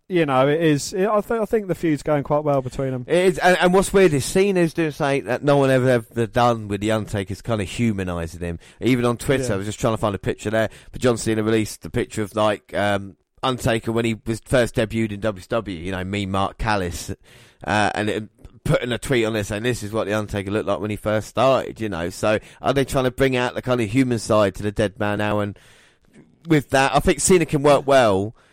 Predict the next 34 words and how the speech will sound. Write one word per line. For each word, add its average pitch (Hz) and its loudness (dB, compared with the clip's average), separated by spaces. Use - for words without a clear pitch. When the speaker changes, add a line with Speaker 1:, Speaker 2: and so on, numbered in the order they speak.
Speaker 2:
because 120 0
we've 123 -2
seen 147 4
on 123 0
how 120 0
good 120 0
he 120 4
is 107 0
on 101 -4
the 101 -2
mic. 107 0
Well, 147 6
John 175 6
Cena 147 4
on 131 4
the 123 0
mic, 117 2
he 127 -2
can 113 -6
carry 117 2
himself, 110 0
and 110 -2
that 117 0
kind 120 -2
of 117 -2
attitude 120 -2
that 104 -2
he's 98 -8
had, 110 -2
he 123 -4
don't 123 -2
care. 101 -2
He's 123 -2
got, 127 2